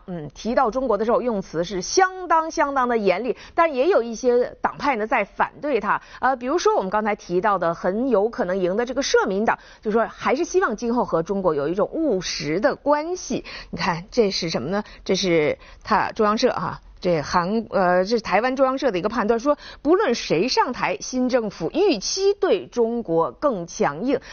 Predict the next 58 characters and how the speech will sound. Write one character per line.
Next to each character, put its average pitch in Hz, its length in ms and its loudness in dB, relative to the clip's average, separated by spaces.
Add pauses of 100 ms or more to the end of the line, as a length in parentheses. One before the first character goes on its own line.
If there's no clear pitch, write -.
那 285 100 2
我 208 160 2
的 269 60 -4
观 392 140 2
点 349 140 -4
是 277 60 -6
什 269 140 2
么 269 60 -6
呢？ 285 100 -2 (200)
放 190 140 0
在 170 100 2
今 196 160 -2
天 190 180 0
最 180 120 2
后 170 120 -4
的 143 80 0
焦 269 180 2
点 123 180 -2
评 240 200 -4
论 392 160 2
和 160 140 -4
您 151 140 -4
聊 139 200 2
一 214 80 0
下。 220 320 0 (640)
再 320 100 2
来 302 80 4
关 311 220 0
注 311 100 0
一 285 120 2
下 269 280 2
《信 254 440 0
报》 208 320 4
《经 247 160 -6
济 262 100 -2
日 233 80 -2
报》， 226 180 2
这 214 140 -4
是 196 380 2
这 226 120 0
个 202 100 0
周 359 220 2
末 330 360 2
最 214 260 2
热 208 180 2
的 185 80 -2
新 240 200 -2
闻， 196 120 0
就 185 80 -6
是 170 120 -2
孟 247 320 -2
晚 139 200 0
舟 240 240 2
终 214 240 -2
于 180 200 2
回 180 420 0
家 240 320 2
了。 233 140 0